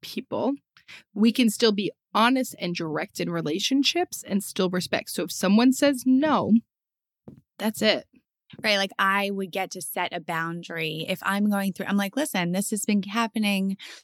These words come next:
Speaker 2: This is really hard for me to continue to adjust my schedule over
Speaker 1: Yes.
Speaker 2: and over again. And so I need to set a boundary now of, like, what works for me." And that's a partnership, right? Both people are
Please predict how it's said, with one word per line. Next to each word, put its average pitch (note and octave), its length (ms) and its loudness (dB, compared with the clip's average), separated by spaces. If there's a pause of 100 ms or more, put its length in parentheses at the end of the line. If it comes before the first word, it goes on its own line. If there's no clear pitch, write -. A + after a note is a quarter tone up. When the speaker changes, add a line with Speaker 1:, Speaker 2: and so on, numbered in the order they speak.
Speaker 2:
This A#3 160 4
is G3+ 120 0
really G3+ 140 2
hard F#3+ 260 -2
for G3 120 -4
me F#3 160 0
to - 120 -4
continue F3+ 580 0
to - 200 0
adjust E3+ 560 0
my D#3 100 2
schedule D#3 640 0
over D#3 260 -2
Speaker 1:
Yes. E3+ 120 0
Speaker 2:
and D#3 100 2
over F3+ 280 4
again. D#3 300 0 (260)
And F#3 140 0
so F3 160 -2 (120)
I F#3+ 260 2
need G3 200 0
to F3 60 -6
set D#3 240 -8
a D#3 60 -10
boundary D#3+ 400 -8
now D#3 260 -8
of, D#3 120 -10
like, D#3 180 -8
what D#3 260 -6
works D#3+ 300 -6
for - 120 -8
me." D#3 200 -2 (240)
And G3 160 6
that's G#3+ 220 -2
a G#3 40 -2
partnership, - 640 -8
right? E3 240 -2 (120)
Both G3 240 -2
people F#3+ 320 -2
are D#3+ 200 -6